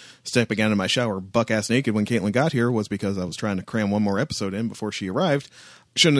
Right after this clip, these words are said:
have come as a surprise to anyone. Uh, as mentioned by one of our favorite listeners, she hopes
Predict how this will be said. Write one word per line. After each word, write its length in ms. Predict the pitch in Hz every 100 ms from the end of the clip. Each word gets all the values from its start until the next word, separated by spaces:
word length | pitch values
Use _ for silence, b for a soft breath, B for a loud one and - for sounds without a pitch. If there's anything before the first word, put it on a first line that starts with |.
| 117
have 80 | -
come 160 | 143
as 100 | 123
a 60 | 110
surprise 340 | - 120 117 -
to 80 |
anyone. 500 | 110 110 104 104 117 -
Uh, 280 | 104 95 92
as 180 | 104 92
mentioned 400 | 101 98 98 95
by 220 | 95 92
one 160 | 90 101
of 100 | 95
our 180 | 90 92
favorite 360 | 113 95 -
listeners, 360 | 101 - 98 98 B B B
she 260 | - - 104
hopes 460 | 98 110 - -